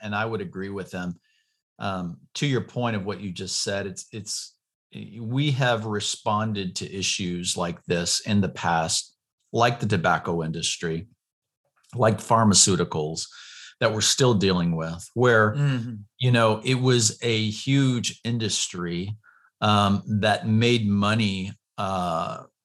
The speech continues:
Speaker 1: arguably nefariously or maybe ignorantly off of people of, uh, and using people, uh,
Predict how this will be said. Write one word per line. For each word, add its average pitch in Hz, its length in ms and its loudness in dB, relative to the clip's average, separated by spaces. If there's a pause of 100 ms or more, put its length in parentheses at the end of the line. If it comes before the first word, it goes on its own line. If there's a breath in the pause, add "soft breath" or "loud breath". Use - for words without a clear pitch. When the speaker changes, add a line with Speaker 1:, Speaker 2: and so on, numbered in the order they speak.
(160)
Speaker 1:
arguably 104 1080 2
nefariously 104 1200 0
or 98 480 -2
maybe 101 480 -2
ignorantly 92 760 -4 (540 loud breath)
off 123 300 2
of 110 240 -4
people - 480 -4
of, 113 200 2 (160)
uh, 110 340 2
and 117 200 0
using 139 380 4
people, 104 580 -4 (240)
uh, 104 200 -8